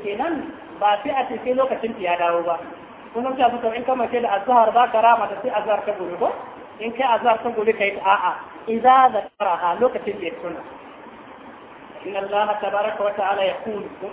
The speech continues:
الله مدرك سركي yana cewa في كتاب، a cikin littafin sa, "وأقم الصلاة لذكري." Ko ba haka ba? Ibn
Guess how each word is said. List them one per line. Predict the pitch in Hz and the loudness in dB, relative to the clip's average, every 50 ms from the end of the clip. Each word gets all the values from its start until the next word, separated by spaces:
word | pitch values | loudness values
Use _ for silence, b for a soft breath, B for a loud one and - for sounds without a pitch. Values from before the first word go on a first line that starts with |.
| 214 233 | -2 0
الله | 220 214 | 0 0
مدرك | 208 214 208 202 - 208 196 - | -2 -2 -4 -6 -6 -6 -6 -6
سركي | 226 220 - 226 | -8 -8 -4 -4
yana | 226 220 208 196 190 - | -4 -2 -2 -4 -4 -4
cewa | 214 202 226 269 269 208 - | -4 0 4 4 4 4 2
في | 233 233 | -2 -6
كتاب، | 226 226 208 - 233 214 233 | -8 -8 0 2 2 2 2
a | 202 196 | -2 -6
cikin | - - 226 220 226 | -6 -6 -8 -6 -6
littafin | 226 - - 240 240 - 220 - - | -6 2 4 4 4 4 0 -4 -2
sa, | - 294 285 240 - - - - - - | 2 2 2 2 0 -4 -12 -14 -14 -10
"وأقم | 165 190 226 208 214 208 - - 220 208 | -2 -2 2 2 2 2 0 -4 -6 -6
الصلاة | 226 233 - - - - 208 202 208 226 233 240 240 - 247 233 226 226 226 - - 185 | -6 -6 -8 -8 -4 -2 0 0 4 4 4 4 4 4 4 4 4 4 4 0 -6 -6
لذكري." | 190 185 185 220 220 - - 180 165 165 175 185 190 190 190 190 190 196 196 190 - - - - - - - - - | -4 -4 -4 -4 -8 -10 -10 -10 -8 -8 -8 -8 -10 -12 -12 -12 -12 -12 -12 -12 -12 -14 -18 -18 -18 -18 -18 -4 0
Ko | 277 | 4
ba | 277 247 214 | 6 8 8
haka | 214 214 - 196 | 8 6 4 0
ba? | 170 165 151 - - - - - - - - - - - - - - | -2 -2 -4 -6 -10 -14 -16 -16 -16 -18 -18 -18 -18 -18 -18 -12 -8
Ibn | 185 220 | -4 -4